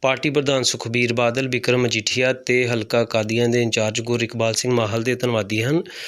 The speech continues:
ਜਿਨ੍ਹਾਂ ਨੇ ਉਹਨਾਂ ਨੂੰ ਇਹ ਨਵੀਂ ਜ਼ਿੰਮੇਵਾਰੀ ਦਿੱਤੀ ਹੈ। <clears throat> ਇਸ ਮੌਕੇ ਤੇ ਉਹਨਾਂ ਨੇ ਵੀ ਕਿਹਾ ਕਿ ਉਹ ਆਪਣੀ ਇਸ ਮਿਲੀ ਹੋਈ ਜ਼ਿੰਮੇਵਾਰੀ ਨੂੰ ਤਨਦੇਹੀ ਦੇ ਨਾਲ ਨਿਭਾਉਣਗੇ। ਇਸ ਮੌਕੇ ਤੇ ਅਨੇਕਾਂ ਪਾਰਟੀ ਦੇ ਵਰਕਰ ਵੀ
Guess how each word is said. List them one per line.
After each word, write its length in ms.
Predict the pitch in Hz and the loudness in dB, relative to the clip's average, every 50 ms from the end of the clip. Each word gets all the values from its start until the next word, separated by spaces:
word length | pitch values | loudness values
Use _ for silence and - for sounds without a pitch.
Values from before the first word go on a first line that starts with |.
| - - - - - | -12 -14 -10 -6 -2
ਜਿਨ੍ਹਾਂ 400 | 123 123 143 156 165 180 180 180 | 0 2 4 6 6 6 6 6
ਨੇ 80 | 170 165 | 6 6
ਉਹਨਾਂ 220 | 160 151 147 147 | 4 4 4 4
ਨੂੰ 100 | 147 147 | 4 4
ਇਹ 60 | 151 | 4
ਨਵੀਂ 260 | 147 139 123 117 123 | 2 2 2 2 2
ਜ਼ਿੰਮੇਵਾਰੀ 480 | 117 113 123 117 113 117 113 113 110 110 | 2 2 2 0 0 0 0 0 -2 -2
ਦਿੱਤੀ 400 | 107 110 - - 139 139 135 143 | -2 -4 -2 0 0 0 2 2
ਹੈ। 140 | 165 185 208 - - - - - - - | 0 0 -2 -4 -8 -8 -8 -8 -8 -8
<clears throat> 420 | - - - 277 294 226 190 202 196 | -4 2 6 6 6 6 4 2 2
ਇਸ 220 | 175 165 151 - | 2 2 2 2
ਮੌਕੇ 280 | 156 151 147 147 - 151 | 2 0 2 0 0 2
ਤੇ 100 | 147 151 | 2 4
ਉਹਨਾਂ 160 | 147 147 147 | 4 4 4
ਨੇ 120 | 147 143 | 2 2
ਵੀ 120 | 139 143 139 | 0 0 0
ਕਿਹਾ 240 | - - 120 120 117 | -2 -2 -2 -2 -2
ਕਿ 140 | 110 - | 2 2
ਉਹ 80 | 139 131 | 2 4
ਆਪਣੀ 260 | 120 - - 127 123 | 2 2 0 0 0
ਇਸ 160 | 123 107 - | 0 0 0
ਮਿਲੀ 240 | 120 120 120 120 120 | 0 0 0 0 0
ਹੋਈ 140 | 113 117 113 | 0 0 0
ਜ਼ਿੰਮੇਵਾਰੀ 500 | 107 113 110 110 110 110 110 110 107 110 | 0 0 0 0 0 0 0 0 0 0
ਨੂੰ 140 | 120 127 131 | 0 -2 -2
ਤਨਦੇਹੀ 480 | - - 113 110 107 104 110 98 101 | -2 -2 -2 -2 0 0 0 -2 -2
ਦੇ 140 | 107 107 120 | -4 -4 -2
ਨਾਲ 200 | 110 110 107 107 | -2 0 -2 -2
ਨਿਭਾਉਣਗੇ। 440 | 110 113 113 110 107 104 101 110 127 | -2 -2 -2 -2 -2 -2 -2 0 0
ਇਸ 180 | 123 110 - 120 | 0 0 -2 -4
ਮੌਕੇ 260 | 113 107 107 127 123 | -4 -2 -2 -4 -2
ਤੇ 280 | - - 156 165 170 170 - - - - - - - | 0 0 0 0 0 -4 -8 -14 -16 -18 -12 -4 0
ਅਨੇਕਾਂ 360 | 147 143 160 156 160 175 180 175 | 2 2 2 2 4 2 2 2
ਪਾਰਟੀ 380 | 170 147 127 113 107 - 127 | 4 2 2 2 0 -2 0
ਦੇ 120 | 127 135 139 | 2 2 2
ਵਰਕਰ 520 | 123 110 110 117 110 113 - 143 135 135 | 2 0 0 -2 -2 0 0 2 2 2
ਵੀ 440 | 120 113 110 117 120 131 147 - - | 2 2 0 0 0 0 -2 -4 -8